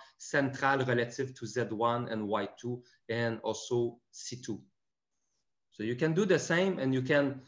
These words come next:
create a cubic, uh, Casimir invariant, and, uh,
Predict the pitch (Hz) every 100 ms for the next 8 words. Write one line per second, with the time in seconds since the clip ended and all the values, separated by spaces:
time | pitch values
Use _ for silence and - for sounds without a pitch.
0 | _ _ _ - 147 151 156 160 - _
1 | _ _ 123 - _ _ _ - 135 151
2 | - - - _ - 107 104 98 135 131
3 | 127 127 131 127 110 113 113 135 170 165
4 | - - - _ _ _ 135 147 170 170
5 | 170 - 127 123 123 123 123 120